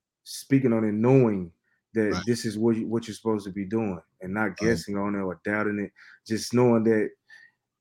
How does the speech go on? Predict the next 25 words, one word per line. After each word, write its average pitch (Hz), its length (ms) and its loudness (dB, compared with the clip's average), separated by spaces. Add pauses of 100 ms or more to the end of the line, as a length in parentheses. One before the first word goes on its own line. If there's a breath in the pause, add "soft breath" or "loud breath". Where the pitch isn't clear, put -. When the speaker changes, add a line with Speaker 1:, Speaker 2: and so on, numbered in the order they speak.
(140)
Speaker 1:
you 120 120 0
know 117 80 6
what 113 80 6
I'm 107 80 -2
saying, 113 280 0
to 110 60 2
be 113 100 0
successful, 113 520 2
you're 104 80 0
gonna 107 200 2
take 110 240 0
losses, 110 560 0
and 92 340 -6 (300)
Speaker 2:
That's 104 180 -6
a 104 40 -6 (180)
Speaker 1:
you 104 120 0
Speaker 2:
fact. 92 40 -2
Speaker 1:
ju-, - 220 -6 (680)
you 87 80 -14
just 90 160 -8
gotta 95 180 -2
be 92 120 -4
built 104 280 0
for 90 300 -4
it. - 40 -20